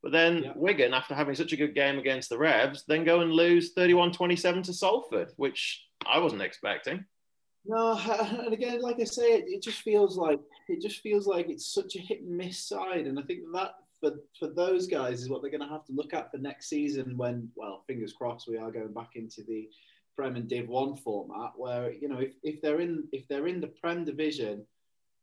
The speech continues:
Speaker 2: that you, you, you, you can't, you can't have games like that. You can't have games where you switch off in the first quarter, or in the first half, sorry, and, and it snowballs because, 'cause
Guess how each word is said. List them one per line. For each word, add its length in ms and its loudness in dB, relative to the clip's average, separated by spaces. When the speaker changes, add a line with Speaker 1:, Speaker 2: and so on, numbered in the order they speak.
Speaker 2:
that 180 -4
you, 220 -10
you, 260 -12
you, 140 -18
you 100 -20
can't, 380 -2
you 80 -18
can't 280 -6
have 180 -8
games 320 -6
like 240 -8
that. 220 -8
You 120 -16
can't 280 -8
have 160 -12
games 320 -8
where 100 -4
you 80 -6
switch 380 -8
off 220 -12
in 80 -8
the 160 -14
first 260 -12
quarter, 420 -6
or 120 -8
in 60 -12
the 80 -6
first 200 -10
half, 260 -8
sorry, 320 -8
and, 100 -14
and 80 -8
it 100 -8
snowballs 720 -2
because, 440 -6
'cause 240 -14